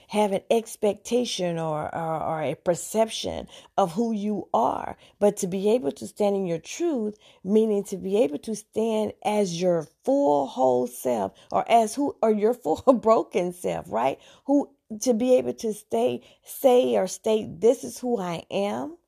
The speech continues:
You know, I'm working on myself daily, but at this point in my life, this is who I am. And there's nothing, you know, there's nothing else that I can really do about it. So in this,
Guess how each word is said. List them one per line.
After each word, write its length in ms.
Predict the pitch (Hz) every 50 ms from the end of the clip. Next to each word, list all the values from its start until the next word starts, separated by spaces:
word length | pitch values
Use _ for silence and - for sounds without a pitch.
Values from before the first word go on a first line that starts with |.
| _ - - - _
You 160 | 196 214 214
know, 140 | 202 185 -
I'm 280 | - 196 190 175 175 180
working 480 | 190 214 220 247 240 240 233 233 220
on 140 | 202 196 190
myself 600 | 185 180 185 180 170 - - 185 175 170 165 151 156 156 151
daily, 520 | 139 190 190 208 233 262 277 294 - 302 - - - _
but 120 | - 190 196
at 300 | 185 170 - _ _ -
this 280 | 233 262 311 - -
point 380 | - - - - 285 143 - -
in 160 | - 135 135
my 180 | 139 - 262 -
life, 340 | - - - - - - 247 - - _ _ -
this 360 | 165 160 226 262 277 269 -
is 200 | 269 254 - -
who 160 | 262 254 254
I 160 | 240 226 220
am. 640 | 226 233 233 247 - - 69 50 50 - - - 147 _ _ _ _ _ _ _ _ _ _ _ _ _ _ _ _ _ _ _ _
And 200 | - 220 214 196
there's 220 | 202 208 208 185
nothing, 760 | 185 190 196 196 208 214 214 - - 226 220 226 220 220 214 - _ _ _ _
you 140 | - 220
know, 160 | 220 214 202 196
there's 280 | 196 208 202 190 -
nothing 520 | 175 185 202 208 208 208 - 214 202 202 202
else 220 | 202 196 190 - _ -
that 160 | 190 175 180
I 120 | 180 190
can 220 | - - 180 175 175
really 200 | 170 160 156 156
do 220 | 151 - 226 254
about 300 | 247 226 214 202 190 180
it. 100 | 175 175
So 300 | - - 202 190 180 180 - - - _ _ _ _ _
in 240 | 226 240 247 247 220
this, 320 | 214 226 220 208 180 -